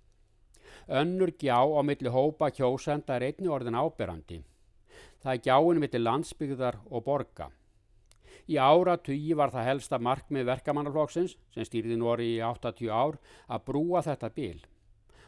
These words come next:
að koma í veg fyrir togstreitu milli borgarbarna og sveitafólks. Klofningur núna er rakinn til stöðugt vaxandi kröfu um að hagræða í opinberum rekstri, fækka stofnunum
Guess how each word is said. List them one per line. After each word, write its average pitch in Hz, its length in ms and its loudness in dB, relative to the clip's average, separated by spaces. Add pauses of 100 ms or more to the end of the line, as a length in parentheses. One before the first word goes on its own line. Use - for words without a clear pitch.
að 127 240 -6
koma 143 320 2
í 123 80 -2
veg 160 240 -2
fyrir 143 320 -6
togstreitu 143 720 -6
milli 113 240 -4
borgarbarna 123 880 -2
og 117 80 -8
sveitafólks. 101 720 -8 (1080)
Klofningur 190 640 2
núna 135 400 0
er 139 140 0
rakinn 170 420 2
til 147 160 -6
stöðugt 175 800 0
vaxandi 151 480 -4
kröfu 117 540 -4 (340)
um 135 160 -4
að 98 80 -8
hagræða 156 640 -2
í 120 80 2
opinberum 143 560 -4
rekstri, 107 460 -8 (260)
fækka 156 560 -4
stofnunum 127 600 -2